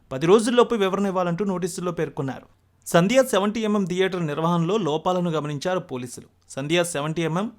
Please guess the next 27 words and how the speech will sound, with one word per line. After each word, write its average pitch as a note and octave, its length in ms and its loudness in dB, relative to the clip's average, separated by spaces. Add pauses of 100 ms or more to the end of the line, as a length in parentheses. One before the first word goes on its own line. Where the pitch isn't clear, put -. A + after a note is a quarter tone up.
(120)
సంధ్యా F3+ 320 0
థర్టీ E3+ 280 -2
ఫైవ్ E3+ 160 -4
ఎంఎం E3 220 -2
థియేటర్లు D3 420 -4
ఒకే C#3+ 300 -2
ప్రాంగణంలో E3 540 -2
ఉన్నాయి. A#2 280 -10 (420)
Entry A3+ 220 4
and F#3+ 160 2
exit E3+ 260 -6
ఒకే C3+ 220 -4
వైపు E3+ 280 -4
ఉన్నాయి. A#2+ 220 -10 (320)
రెండు A3 260 2
థియేటర్లో A#3 500 4
కలిపి F#3+ 300 0
దాదాపు F3 520 2 (140)
రెండు E3 200 0
వేల F#3 180 2
ఐదు E3+ 180 0
వందల E3 220 -2
ఇరవై D#3 180 -4
మంది D3 200 -6
కూర్చునే E3+ 420 -6
సామర్థ్యం C#3+ 520 -6
ఉంది. A#2 180 -10